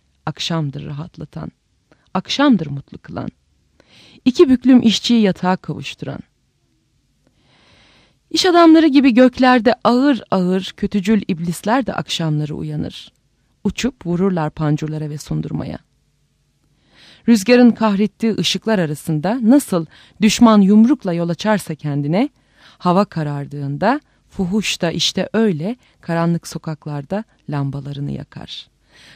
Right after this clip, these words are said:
Karınca yuvasından önce çevreye bakar ve gizli bir yol arar sonra kendisi için. Kıvranıp kıpırdanır bağrında çirkef kentin.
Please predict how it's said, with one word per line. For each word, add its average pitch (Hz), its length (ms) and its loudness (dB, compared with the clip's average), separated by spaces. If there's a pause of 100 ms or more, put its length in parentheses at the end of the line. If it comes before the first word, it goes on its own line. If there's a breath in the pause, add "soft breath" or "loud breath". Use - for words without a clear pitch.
Karınca 269 360 4
yuvasından 190 580 0
önce 156 240 -2
çevreye 147 520 -12
bakar 165 560 -16 (360 soft breath)
ve 156 80 -10
gizli 156 460 -10
bir 156 160 -12
yol 151 360 -10
arar 143 320 -14
sonra 143 380 -14
kendisi 143 520 -18
için. - 320 -16 (640 soft breath)
Kıvranıp 165 560 -12
kıpırdanır 160 560 -12 (100)
bağrında 139 540 -16 (160)
çirkef - 520 -16
kentin. - 440 -18